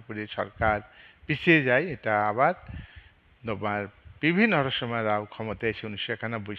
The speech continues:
সালে ওবিসি, এটা রিজার্ভের সংরক্ষণের ব্যবস্থা করা হয়েছে। এদের জন্য সাতাশ পার্সেন্ট, তাহলে মোট হচ্ছে বাইশ পয়েন্ট ফাইভ প্লাস সাতাশ,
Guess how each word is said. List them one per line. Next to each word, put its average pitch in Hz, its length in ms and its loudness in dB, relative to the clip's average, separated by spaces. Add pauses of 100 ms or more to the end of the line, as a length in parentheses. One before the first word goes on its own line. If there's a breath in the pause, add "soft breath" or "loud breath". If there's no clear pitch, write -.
সালে 117 240 -12 (680 loud breath)
ওবিসি, 117 720 -4 (380)
এটা 107 240 -2
রিজার্ভের 123 580 2 (180)
সংরক্ষণের 110 580 -6
ব্যবস্থা 107 360 -4
করা 104 200 -4
হয়েছে। 104 380 -8 (560 loud breath)
এদের 139 280 4
জন্য 131 220 -4
সাতাশ 120 440 -2
পার্সেন্ট, 107 560 -6
তাহলে 104 220 -2
মোট 127 340 -4
হচ্ছে 127 300 -6
বাইশ 117 320 2 (200)
পয়েন্ট 107 380 -4 (100)
ফাইভ 117 280 0 (600 loud breath)
প্লাস 107 240 2 (120)
সাতাশ, 131 380 0